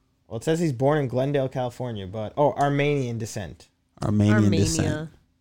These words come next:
Speaker 3: Aren't the Kardashians Armenian?
Speaker 1: I'm not answering that.
Speaker 2: <laughs> Blue belt shame? Nah, he just been around mad long, bro. Ian's a super troll.
Speaker 3: He's been around too long to be a
Speaker 2: He's
Speaker 3: blue
Speaker 2: too, been
Speaker 3: belt.
Speaker 2: around too long to be a blue belt.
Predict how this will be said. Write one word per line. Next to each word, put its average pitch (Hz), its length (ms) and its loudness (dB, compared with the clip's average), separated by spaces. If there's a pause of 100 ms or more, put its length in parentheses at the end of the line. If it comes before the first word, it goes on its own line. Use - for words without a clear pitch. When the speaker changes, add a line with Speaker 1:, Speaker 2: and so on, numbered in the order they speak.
(1600)
Speaker 3:
Aren't 214 220 -2
the 240 80 -2
Kardashians 202 800 -2
Armenian? 208 600 -4 (1400)
Speaker 1:
I'm 104 140 -8
not 92 180 -8
answering 90 380 -12
that. 80 200 -12 (1500)
Speaker 2:
<laughs> - 0 -
Blue 113 240 6
belt 113 300 8
shame? 143 480 8
Nah, 147 260 6
he 143 140 6
just 208 200 6
been 151 120 8
around 135 360 10
mad 120 300 8
long, 117 240 8
bro. 113 120 6
Ian's 156 260 10
a 120 80 10
super 117 300 4
troll. 104 360 6 (100)
Speaker 3:
He's 214 220 -2
been 233 160 2
around 233 240 2
too 233 120 -4
long 220 220 0
to 214 120 -6
be 185 120 0
a 156 40 6
Speaker 2:
He's 175 260 8
Speaker 3:
blue 190 80 8
Speaker 2:
too, 165 60 4
been 175 120 10
Speaker 3:
belt. 170 140 10
Speaker 2:
around 160 220 10
too 165 120 8
long 156 220 10
to 143 60 6
be 127 100 6
a 120 60 8
blue 117 180 6
belt. 110 280 2